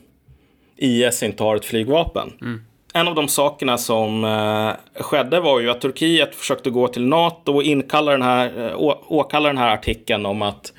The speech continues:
Speaker 1: om, om ett land blir angripet så måste alla försvara det landet.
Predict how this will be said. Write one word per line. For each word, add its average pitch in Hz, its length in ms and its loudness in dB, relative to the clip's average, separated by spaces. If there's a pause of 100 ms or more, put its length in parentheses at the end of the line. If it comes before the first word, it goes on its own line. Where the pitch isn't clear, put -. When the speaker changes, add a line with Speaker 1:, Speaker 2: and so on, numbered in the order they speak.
(440)
Speaker 1:
om, 110 300 -4
om 117 260 -2
ett - 520 -4 (300)
land 117 340 0
blir 110 120 2
angripet 113 600 0
så 110 80 -4
måste 101 220 -2
alla 104 180 2
försvara 127 460 0
det - 120 -8
landet. - 540 -14